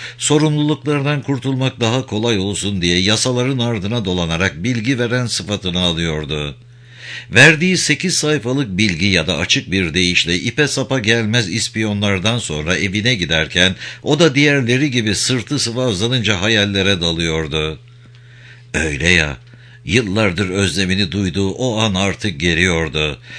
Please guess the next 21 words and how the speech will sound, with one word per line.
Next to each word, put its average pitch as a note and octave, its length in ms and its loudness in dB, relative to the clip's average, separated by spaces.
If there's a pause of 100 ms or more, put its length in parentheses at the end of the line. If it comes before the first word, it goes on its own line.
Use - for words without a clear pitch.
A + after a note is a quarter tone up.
(120)
Sanki D#3+ 440 4
o D3 180 2
mutlu C#3+ 460 2
anın C3 400 0
ayak A#2 360 2
seslerini G#2 640 0
duyuyordu. D#2+ 800 0 (520)
Sonunda, D#3+ 720 2 (120)
en F#3 280 4
sonunda C3+ 540 0
yıllardır B2 680 2
içini A#2 420 0
bir A2+ 220 0
köz B2+ 380 0
gibi G#2+ 220 0
kavuran G2 460 2
mit A#2 320 0
müsteşarlığı B2 920 0
makamına G#2+ 640 0
kavuşacak G2 680 0
mıydı? F2 460 0